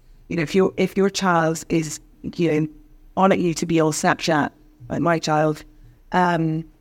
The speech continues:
go and see what the expert advice tells Snapchat. Make an informed decision about whether or not it's right for your child. Talk to other parents in your child's peer group.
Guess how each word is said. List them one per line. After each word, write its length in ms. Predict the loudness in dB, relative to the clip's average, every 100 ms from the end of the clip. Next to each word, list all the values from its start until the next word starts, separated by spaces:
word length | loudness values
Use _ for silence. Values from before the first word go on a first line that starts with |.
| -20 _ 2
go 300 | 4 6 4
and 340 | 2 0 -2 -8
see 220 | -8 0 2
what 180 | 2
the 160 | 2 2
expert 320 | 2 0 0
advice 360 | 2 4 2 2
tells 260 | -2 0
Snapchat. 280 | -4 -2 -2
Make 240 | 2 2 4
an 80 |
informed 460 | 4 2 0 0 0
decision 500 | -4 -4 -2 -2 -2
about 280 | -2 0 0
whether 240 | 2 2 2
or 60 |
not 180 | 0 -2
it's 140 | -2
right 180 | 0 -2
for 120 | -2
your 200 | -2 0
child. 320 | 0 2 2 0 -20 -10
Talk 220 | -2 0
to 100 | 4
other 140 | 4 4
parents 500 | 2 2 2 -2 -4
in 100 | -2
your 140 | -2
child's 340 | 0 0 0
peer 240 | 0 0 0
group. 300 | -2 -6